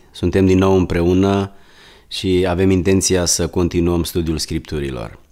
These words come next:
Credem că, înțelegând Evanghelia, vom putea dezvolta o relație spirituală personală cu Domnul Isus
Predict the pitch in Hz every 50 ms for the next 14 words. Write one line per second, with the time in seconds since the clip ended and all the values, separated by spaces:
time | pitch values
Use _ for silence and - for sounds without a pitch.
0 | _ _ _ _ _ _ - _ - - _ - _ - - 110 113 113 117 107
1 | - 104 101 92 - 98 95 95 87 98 98 95 92 85 82 85 85 85 80 90
2 | 90 90 90 90 90 87 85 85 82 80 76 80 82 80 85 78 82 90 87 85
3 | 78 - 90 - 98 92 85 85 82 76 85 82 78 - 87 85 85 82 82 80
4 | 82 82 76 - 78 - - - 78 76 - 80 80 78 73 - 82 71 - -
5 | 76 76 76 76 73 71 69 - 71 73 71 71 71 69 67 67 - - 95 95
6 | 90 - -